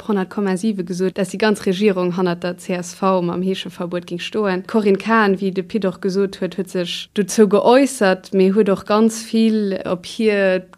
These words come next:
ge-, ihre Glaven Referenz gemacht, dass keine ging protokolliert, gegen den einfach schüßt hecht. Da, ob da dein Glaven ist, ist auch, äh,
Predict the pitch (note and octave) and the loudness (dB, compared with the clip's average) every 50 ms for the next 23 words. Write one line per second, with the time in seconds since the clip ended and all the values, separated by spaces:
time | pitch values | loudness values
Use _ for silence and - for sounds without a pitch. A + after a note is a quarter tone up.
0 | _ - - - - F#2 D#2 - - F3+ F3 F3 F#3 F3+ F#3+ F3+ A3 A#3 A3 G3 | _ -20 -16 -14 -14 -14 -12 -12 -12 -6 -4 -4 -4 -4 -4 -2 2 2 2 2
1 | F3+ F3 G3 G3+ G#3 A3 B3 B3+ G#3+ F#3 F3 F3+ F3 F3 F3 F3+ F3+ F3 F3 - | 2 0 2 2 4 4 4 4 2 2 0 0 2 2 2 2 0 -2 -8 -18
2 | - - - - - - G3 F#3+ G3 G3+ F#3+ G#3+ A3 G#3 G#3+ - G#3 G3 F3+ F3 | -20 -20 -20 -10 -2 0 0 0 0 0 2 2 2 2 2 0 -2 0 2 2
3 | F#3 F3+ - - - A#3 A3 G3 F#3 F3+ - G3+ F#3+ F#3 F3+ - - F#3+ - F#3 | 0 -2 -2 -4 0 2 4 2 2 2 2 0 0 0 0 -2 -2 -2 -2 -2
4 | F3 - F#3+ G3 A3 A3 G3 F3+ - - F#3 F3+ F3+ F3+ - - G3 G3 F#3+ G3 | -2 -2 0 2 2 2 2 0 0 0 0 2 2 0 0 0 0 0 0 -2
5 | F3+ F3 - - F#3+ E3+ F3 - - - A3+ C4 D4+ D#4+ D#4 - - - - F#3 | -6 -6 -4 -4 -4 -4 -4 -6 -2 0 2 4 4 2 2 -2 -8 -4 -4 -4
6 | F#3 - G3 F#3+ - F#3 F3 F3 F3 F3 G3+ A#3 A#3+ A#3+ G3 F#3 F3+ E3+ - F#3+ | -2 -4 -4 0 0 2 2 4 2 4 4 4 4 4 4 2 0 0 0 -2
7 | F#3 F3+ F#3 F3+ F3 F3 - - E3+ F3+ - A#3 A#3 A3 - - - - - F3+ | -2 0 0 -2 -2 -4 -6 -10 -8 -2 -2 -2 -2 -2 -6 -12 -10 -6 -4 -2
8 | F#3+ F#3 F3+ D#3+ D#3+ G2 - | -2 -2 -2 -2 -4 -4 -6